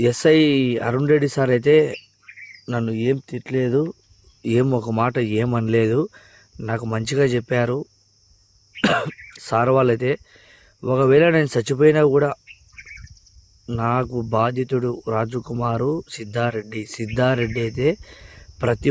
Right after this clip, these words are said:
ఒక్కరి దగ్గర ఇష్టం వచ్చినట్టు ఐదు వేలు, పదివేలు, ఇరవై వేలు లెక్క తీసుకుంటానే ఉన్నాడు. సిద్ధారెడ్డి అంత కానిస్టేబుల్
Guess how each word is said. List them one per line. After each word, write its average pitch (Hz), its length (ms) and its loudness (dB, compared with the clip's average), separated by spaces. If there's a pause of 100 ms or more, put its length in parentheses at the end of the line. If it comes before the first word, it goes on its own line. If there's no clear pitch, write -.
(140)
ఒక్కరి 143 280 -2
దగ్గర 123 400 -2 (220)
ఇష్టం 147 260 -2 (100)
వచ్చినట్టు 120 540 -4 (220)
ఐదు 127 220 -2
వేలు, 123 240 2 (140)
పదివేలు, 123 520 0 (140)
ఇరవై 120 280 -2
వేలు 123 180 0 (100)
లెక్క 123 340 -10
తీసుకుంటానే 120 640 -6 (100)
ఉన్నాడు. 113 340 -2 (840)
సిద్ధారెడ్డి 135 680 -2
అంత 127 180 -4 (140)
కానిస్టేబుల్ 131 720 -2